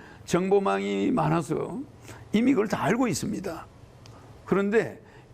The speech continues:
이 메이저 텔레비나 이런 것만 보는 노인들은 무조건 그걸 미래를 모르고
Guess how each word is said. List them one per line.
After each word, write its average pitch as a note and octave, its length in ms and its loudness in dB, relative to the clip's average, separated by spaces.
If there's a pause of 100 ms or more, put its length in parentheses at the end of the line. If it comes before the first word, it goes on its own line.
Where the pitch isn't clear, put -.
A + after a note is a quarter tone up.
(140)
이 A#3+ 180 4
메이저 A3 560 2
텔레비나 G#3+ 540 0
이런 G#3+ 180 -4
것만 G#3+ 200 2
보는 F#3 560 -2
노인들은 F3+ 680 0 (480)
무조건 B3+ 880 2
그걸 G3 540 0 (1500)
미래를 F3+ 440 4
모르고 D#3+ 400 -4